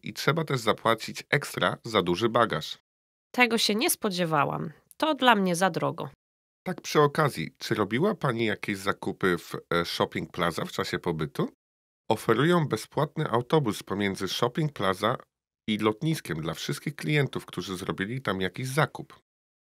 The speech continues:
Speaker 2: Nie miałam o tym pojęcia. Nie robiłam tam jeszcze zakupów, ale i tak miałam w planie kupić pamiątki.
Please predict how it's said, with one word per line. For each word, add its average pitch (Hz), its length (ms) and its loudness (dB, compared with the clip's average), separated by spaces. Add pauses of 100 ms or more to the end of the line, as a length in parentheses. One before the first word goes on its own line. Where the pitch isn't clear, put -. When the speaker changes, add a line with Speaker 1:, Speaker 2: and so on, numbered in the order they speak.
(120)
Speaker 2:
Nie 196 240 0
miałam 381 380 4
o 392 60 4
tym 392 200 2
pojęcia. 220 680 0 (540)
Nie 233 140 6
robiłam 302 380 4
tam 208 220 2
jeszcze 208 220 0
zakupów, 180 540 -2
ale 196 240 2
i 208 60 -2
tak - 240 -6
miałam 208 240 2
w - 80 -10
planie 320 340 0
kupić - 320 -6
pamiątki. 147 680 -2